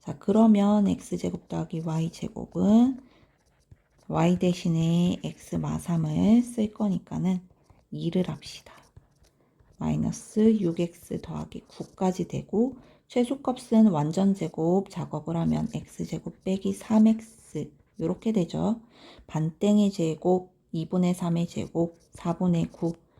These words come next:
더했으니까 다시 빼죠. 이 곱해서 요런 작업들을 합니다. 하면 이의 X 마이너스 이분의 삼의 제곱,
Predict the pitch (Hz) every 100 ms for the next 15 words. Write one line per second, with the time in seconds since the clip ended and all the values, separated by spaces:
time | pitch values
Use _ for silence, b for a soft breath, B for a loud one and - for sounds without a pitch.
0 | _ - 156 175 - 185 170 170 170 151
1 | 143 _ 202 196 - - - - - -
2 | - 165 147 165 190 220 170 190 196 170
3 | - - 170 175 180 190 175 - _ _
4 | b b b b - _ _ _ _ -
5 | _ _ _ _ _ _ _ 202 180 160
6 | 180 247 - - _ _ _ - 151 151
7 | 156 170 202 233 226 - 151 - - 220
8 | 220 220 190 160 160 170 - - 139 147
9 | 156 151 160 - 196 170 147 175 240 254
10 | - - - -